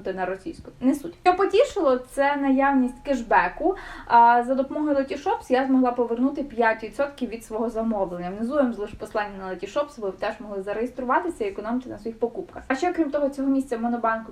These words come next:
кешбек п'ять відсотків на, е, книги, тому я, знову ж таки, могла скористатись і цим кешбеком. Вам теж рекомендую економити, посилання на Монобанк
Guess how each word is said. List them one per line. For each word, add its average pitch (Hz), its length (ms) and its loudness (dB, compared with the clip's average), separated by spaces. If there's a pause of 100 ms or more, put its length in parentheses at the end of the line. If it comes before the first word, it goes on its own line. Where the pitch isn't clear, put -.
кешбек 233 440 0
п'ять 214 280 -2
відсотків 220 480 -8 (100)
на, 208 200 -6 (500)
е, 226 120 6
книги, 320 400 2
тому 254 360 2
я, 240 380 2
знову 262 160 2
ж 285 100 -8
таки, 214 160 -10
могла 220 260 -2
скористатись 220 540 -2
і 262 80 -4
цим 226 300 -2
кешбеком. 180 480 -6
Вам 226 180 -4
теж 254 220 -4
рекомендую 196 480 -4
економити, 262 480 -2
посилання 208 420 -6
на 202 80 -8
Монобанк 196 440 -2